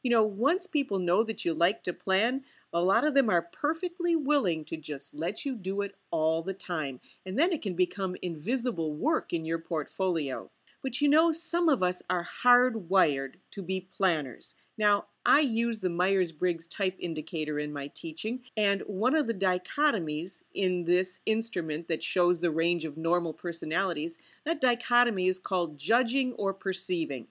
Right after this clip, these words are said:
Now, the judging people are those who love to plan. They love to make lists. They love to beat deadlines. They love to have everything organized and buttoned up. On the other hand, perceivers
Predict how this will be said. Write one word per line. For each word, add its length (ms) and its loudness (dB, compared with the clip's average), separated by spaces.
Now, 160 -2
the 140 -2
judging 640 2
people 400 -6
are 120 0
those 320 4
who 140 -2
love 520 2
to 80 -6
plan. 400 -8
They 120 2
love 360 4
to 100 -2
make 260 -2
lists. 640 -2
They 140 -2
love 260 0
to 100 -6
beat 440 -8
deadlines. 640 2
They 80 0
love 240 0
to 100 -4
have 320 -2
everything 560 -2
organized 640 0
and 240 -6
buttoned 340 0
up. 200 -4
On 120 -2
the 100 4
other 200 4
hand, 260 0
perceivers 760 0